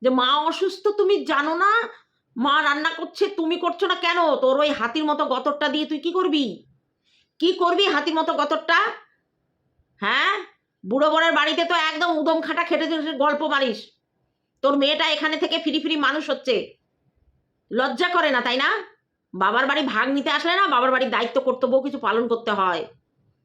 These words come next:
হ্যাঁ, কাজ করেছি, যখন যেখানে ডেকেছে। কেন গিয়েছো? তোমার চ্যানেলের স্বার্থে।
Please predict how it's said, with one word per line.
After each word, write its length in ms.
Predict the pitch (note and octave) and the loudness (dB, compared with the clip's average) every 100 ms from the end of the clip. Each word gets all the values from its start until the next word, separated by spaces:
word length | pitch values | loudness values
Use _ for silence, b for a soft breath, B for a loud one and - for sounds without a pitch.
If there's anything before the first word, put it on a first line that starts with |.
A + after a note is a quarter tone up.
| _ _ _ _ - | _ _ _ _ -8
হ্যাঁ, 240 | B3 F4 | -6 -2
কাজ 300 | D#4+ B3+ C#4+ | 0 0 -2
করেছি, 420 | E4+ D#4+ E4 D4 | -4 -4 -2 0
যখন 400 | A3+ - - D4 | 0 -2 -2 -2
যেখানে 320 | C#4 - C4 | -2 -2 0
ডেকেছে। 340 | B3+ B3 C4 C4 | 0 -2 -4 -4
কেন 260 | A3+ C4+ | -4 -2
গিয়েছো? 340 | D4 F#4 F4+ A3 | 0 -2 -2 -4
তোমার 220 | G#3+ A3+ A#3 | -2 -4 -2
চ্যানেলের 340 | A3+ B3+ C#4+ | -4 -2 -2
স্বার্থে। 560 | D4 - - - D3+ | -4 -8 -8 -6 -6